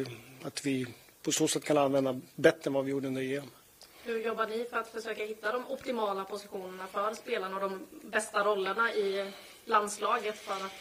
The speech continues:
Speaker 2: det ska bli så bra som möjligt?
Speaker 1: Ja, först tittar vi naturligtvis på, <clears throat> på liksom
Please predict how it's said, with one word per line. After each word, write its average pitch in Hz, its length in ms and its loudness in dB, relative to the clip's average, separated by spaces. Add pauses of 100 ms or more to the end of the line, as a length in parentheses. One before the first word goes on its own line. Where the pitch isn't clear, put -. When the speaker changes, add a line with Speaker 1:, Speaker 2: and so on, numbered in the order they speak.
(440)
Speaker 2:
det 208 100 -2
ska 208 120 -6
bli 208 180 -2
så 220 140 -4
bra 196 160 -2
som 208 140 -8
möjligt? - 280 -12 (800)
Speaker 1:
Ja, 190 100 6 (280)
först - 260 10
tittar 170 280 6
vi 151 100 4
naturligtvis 143 560 6
på, - 280 2 (400)
<clears throat> 143 400 8
på 143 200 6
liksom 143 480 4